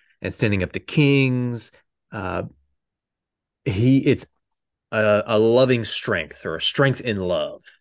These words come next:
rather than, like, what I oftentimes think of as a rom-com or, like, someone gets weak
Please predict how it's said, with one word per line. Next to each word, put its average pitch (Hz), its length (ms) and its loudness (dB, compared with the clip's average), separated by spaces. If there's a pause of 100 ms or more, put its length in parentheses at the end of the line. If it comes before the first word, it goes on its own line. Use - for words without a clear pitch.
(340)
rather 92 380 0
than, 87 360 -4
like, 82 240 -8 (340)
what 92 160 -4
I 90 80 0
oftentimes 87 500 -4
think 92 200 -8
of 82 300 -2
as - 260 -6 (460)
a 87 80 -2
rom-com 78 840 -2
or, 76 80 -4
like, 76 260 -6
someone 101 300 -2
gets 92 180 -4
weak 104 360 -6